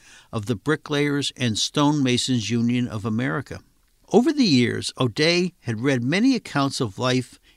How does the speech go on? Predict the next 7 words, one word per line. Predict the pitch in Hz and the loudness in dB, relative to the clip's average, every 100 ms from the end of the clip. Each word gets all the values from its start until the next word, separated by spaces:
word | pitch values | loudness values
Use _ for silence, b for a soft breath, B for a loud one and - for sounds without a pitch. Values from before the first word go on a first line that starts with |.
| - | -4
in | 131 123 | -4 -2
Andersonville, | 127 123 117 - 92 104 95 92 | -2 0 -2 -4 -4 -6 -8 -2
and | 123 | 0
he | 135 | 0
found | - 160 160 151 | 0 0 0 0
them | 139 131 | 0 0
wanting. | 120 123 110 - 90 | 0 0 -2 -4 -10